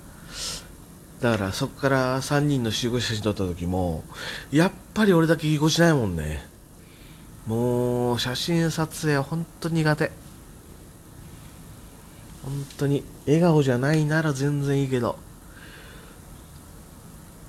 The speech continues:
だからあの、何枚かこう、連続で撮るじゃないですか。撮るんですよ。パシャシャシャシャシャみたいな。「いいですか？パシャ、パシャ、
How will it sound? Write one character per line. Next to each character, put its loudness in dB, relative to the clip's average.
だ -6
か -6
ら -2
あ 2
の、 0
何 2
枚 2
か -8
こ -6
う、 -6
連 2
続 2
で -2
撮 0
る 2
じ 2
ゃ 2
な -8
い -6
で -8
す -14
か。 -16
撮 -4
る 2
ん 0
で -10
す -10
よ。 -8
パ -8
シ -2
ャ 0
シ -2
ャ 0
シ -2
ャ -2
シ -4
ャ -2
シ -8
ャ -8
み -16
た -12
い -12
な。 -16
「い 0
い -2
で -4
す -8
か？ -2
パ -8
シ -4
ャ、 2
パ -10
シ -2
ャ、 0